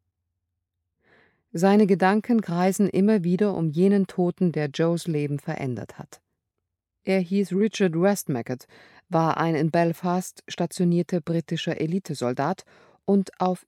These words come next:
I R A-Leute angesetzt, mit der Lizenz zum Töten. Am fünften Mai neunzehnhundertachtzig wurde der Captain, gerade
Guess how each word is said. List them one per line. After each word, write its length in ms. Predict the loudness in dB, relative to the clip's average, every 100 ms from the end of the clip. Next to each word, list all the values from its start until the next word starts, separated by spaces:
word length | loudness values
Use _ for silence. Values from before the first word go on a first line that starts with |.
| -4
I 180 | -4 -2
R 240 | -4 -4 -4
A-Leute 600 | -4 -4 -4 -6 -8 -8
angesetzt, 580 | -6 -6 -8 -8 -10 -14 _ _ _ _
mit 340 | 0 0 -2 -2
der 100 | -2
Lizenz 460 | -2 -2 -2 -4
zum 180 | -4 -6
Töten. 460 | -4 -6 -6 -14 -16 _ _ _ _ _ _ -2
Am 300 | 2 2 2
fünften 560 | 2 2 0 0 2
Mai 320 | 2 2 2
neunzehnhundertachtzig 1300 | 2 2 2 0 0 -2 -2 -4 -6 -8 -6 -6 -6 _ _ _ -4
wurde 280 | 2 2 2
der 120 | -2
Captain, 640 | -2 -6 -6 0 2 2 -4 _
gerade 640 | -2 0 2 2 2 0